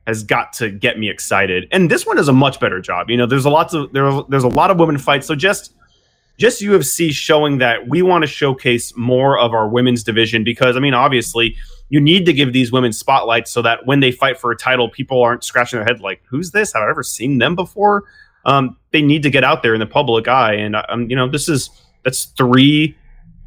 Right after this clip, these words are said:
pretty solid fights in strawweight and one, you know, crowning a, a potentially a new champion or, you know, the first title defense for their, their f-, women's flyweight. So, yeah, that, that's a much,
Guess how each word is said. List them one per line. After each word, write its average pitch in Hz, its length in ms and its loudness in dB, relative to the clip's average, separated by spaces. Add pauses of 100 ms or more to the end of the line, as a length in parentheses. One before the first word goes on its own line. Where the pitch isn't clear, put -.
(100)
pretty 156 320 2
solid 139 360 0
fights 135 340 0
in 107 180 -6
strawweight 123 720 0
and 113 160 -6
one, 113 300 -2
you 110 80 0
know, 107 100 -2
crowning 113 400 0
a, 107 160 2
a 98 140 0
potentially 113 500 -4
a 101 40 0
new 110 140 0
champion 110 480 -2
or, 95 240 0
you 101 120 -6
know, 101 80 -2
the 107 40 0
first 143 280 -2
title 123 280 2
defense 104 300 -4
for - 140 -8
their, 104 200 -4
their 104 120 -2
f-, - 160 -14 (100)
women's 110 360 -2
flyweight. 101 400 0
So, 98 280 -4 (280)
yeah, 415 280 2
that, 208 100 2
that's 214 160 2
a 240 60 4
much, 175 380 2